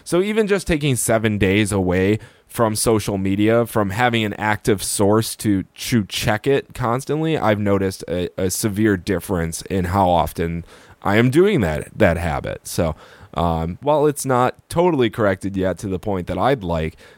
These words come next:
um, you know, it, it seems to have affected some things in my life, which, similar to my life having changed, has affected my selfies. So kind of bring this all full circle. So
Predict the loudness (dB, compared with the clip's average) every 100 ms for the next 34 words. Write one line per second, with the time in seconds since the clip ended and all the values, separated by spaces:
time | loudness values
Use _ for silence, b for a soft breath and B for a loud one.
0 | B -4 -2 -2 -6 -8 -14 _ -2 0
1 | 0 -4 -6 -4 -2 0 0 0 0 0
2 | 0 2 0 -4 _ _ _ -2 -2 0
3 | -2 2 0 0 -2 0 2 0 0 0
4 | 0 -2 -2 0 2 0 0 -4 -6 B
5 | B B B B _ _ _ _ -14 -2
6 | 0 2 2 2 2 2 4 4 4 2
7 | _ _ _ -6 2 2 4 2 2 0
8 | 0 0 0 -2 -2 2 4 4 2 -2
9 | -2 -2 0 0 2 2 0 -2 -2 0
10 | 0 -2 -2 -6 -6 -6 0 0 2 0
11 | 2 0 0 0 2 2 2 0 0 2
12 | 0 0 -2 -8 -6 -2 -2